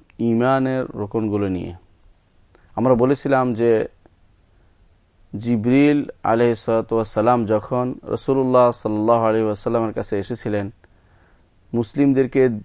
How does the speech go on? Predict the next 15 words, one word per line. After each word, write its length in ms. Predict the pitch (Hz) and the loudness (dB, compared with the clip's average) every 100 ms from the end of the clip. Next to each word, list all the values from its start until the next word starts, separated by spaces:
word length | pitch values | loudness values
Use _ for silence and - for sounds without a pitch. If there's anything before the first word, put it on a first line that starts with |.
| - | -12
দ্বীন 400 | 117 123 113 139 | -10 -2 0 0
সম্পর্কে 640 | 151 139 123 123 123 120 107 | -2 -4 -4 -4 -2 0 0
জানানোর 460 | 101 107 117 117 | 0 0 0 0
জন্য, 240 | 98 95 98 | -2 -4 -4
তখন 380 | 107 110 107 - | -6 -6 -8 -8
জিজ্ঞাসা 440 | 160 113 131 127 131 | -8 -4 -2 -2 -2
করেছিলেন, 480 | - 98 92 110 113 | -2 -4 -2 -4 -2
"আখবিরনি 480 | 104 117 131 117 | -6 -4 -2 0
আনিল 440 | 107 95 87 92 95 | -2 -2 -6 -4 -2
ঈমান।" 300 | 101 101 82 _ _ _ _ _ _ - | 0 -2 -4 _ _ _ _ _ _ -10
তখন 220 | 120 131 | -4 0
রাসূলুল্লাহ 540 | 120 117 135 127 123 120 | 0 0 0 2 2 2
সাল্লাল্লাহু 400 | - 110 110 113 | -2 -2 2 2
আলাইহি 180 | 113 | 2
ওয়াসাল্লাম 560 | 107 104 117 123 135 175 | 0 -2 -2 2 0 -2